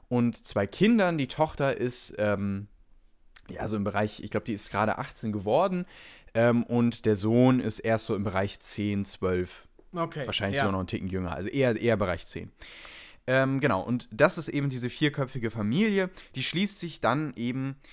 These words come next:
Speaker 1: äh, ja, quasi Flüchtlingen beziehungsweise Einwanderern aus Polen und teilweise auch aus Deutschland an,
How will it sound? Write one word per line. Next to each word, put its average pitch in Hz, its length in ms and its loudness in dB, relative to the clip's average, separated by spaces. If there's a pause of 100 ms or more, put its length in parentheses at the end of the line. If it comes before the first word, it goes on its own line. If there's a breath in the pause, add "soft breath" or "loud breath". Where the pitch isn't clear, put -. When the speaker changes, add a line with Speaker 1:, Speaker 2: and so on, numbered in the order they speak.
(300 loud breath)
Speaker 1:
äh, 113 160 0
ja, 117 180 2
quasi 131 340 0
Flüchtlingen 165 680 0
beziehungsweise 123 560 -2
Einwanderern 160 680 2
aus - 240 -2
Polen 175 480 4
und 120 180 -4
teilweise 120 360 0
auch 101 60 -2
aus 107 160 -4
Deutschland 190 480 0
an, 202 260 0